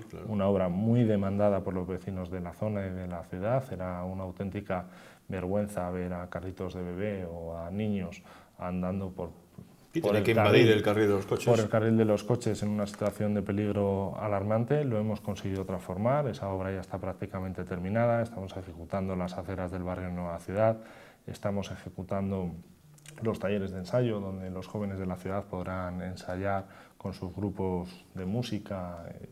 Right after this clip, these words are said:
Speaker 2: disfrutando de su, de su hobby, que es la música, y, por supuesto, sin, sin causar ningún perjuicio a los vecinos.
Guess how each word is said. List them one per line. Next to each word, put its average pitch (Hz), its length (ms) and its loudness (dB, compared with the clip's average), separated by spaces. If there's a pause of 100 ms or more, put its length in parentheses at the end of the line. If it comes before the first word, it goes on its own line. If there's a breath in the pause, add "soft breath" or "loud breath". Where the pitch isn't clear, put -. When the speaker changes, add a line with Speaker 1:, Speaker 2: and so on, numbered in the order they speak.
(100)
Speaker 2:
disfrutando 104 800 2
de 95 180 -4
su, 92 380 -6 (140)
de 107 160 0
su 104 120 -6
hobby, 104 320 0
que 104 120 -4
es 85 60 -6
la 92 100 -4
música, 95 600 -4
y, 90 180 -6
por 90 200 -8
supuesto, 95 440 -6
sin, 90 260 -8 (440 loud breath)
sin 101 240 -4
causar 92 460 -2
ningún 92 720 -4 (340)
perjuicio 95 680 -4
a 85 40 -6
los 85 160 -10
vecinos. 147 520 4